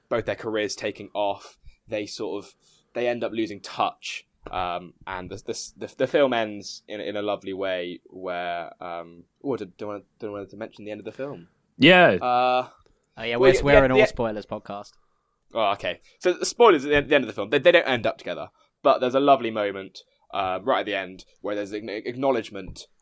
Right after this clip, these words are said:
Speaker 1: uh, that they've both got the careers that they want, but it doesn't matter that they're not together because they've both got probably what they wanted, and they probably got happiness in their life.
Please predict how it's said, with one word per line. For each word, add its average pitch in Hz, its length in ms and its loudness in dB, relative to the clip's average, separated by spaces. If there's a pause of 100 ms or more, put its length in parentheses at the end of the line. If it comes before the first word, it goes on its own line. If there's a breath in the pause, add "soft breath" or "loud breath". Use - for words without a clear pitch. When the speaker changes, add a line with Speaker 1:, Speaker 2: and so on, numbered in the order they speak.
(140)
Speaker 1:
uh, 110 80 -2
that 95 100 -8
they've 117 180 -4
both 139 240 6
got - 140 -2
the - 60 -14
careers 120 380 0
that 71 100 -16
they 98 100 -6
want, 90 480 -10 (340)
but 98 280 -4
it 120 80 -10
doesn't 110 240 -6
matter 104 320 -8
that 90 160 -12
they're 98 100 -10
not 98 180 -12
together 92 280 -12
because 92 220 -14
they've 92 180 -12
both 92 240 -10
got 90 260 -8 (540)
probably 92 240 -12
what 90 160 -12
they 90 80 -10
wanted, 87 380 -14
and 92 120 -14
they 92 80 -12
probably 90 320 -14
got 85 240 -12
happiness - 400 -14
in 76 60 -20
their 82 100 -14
life. 71 320 -16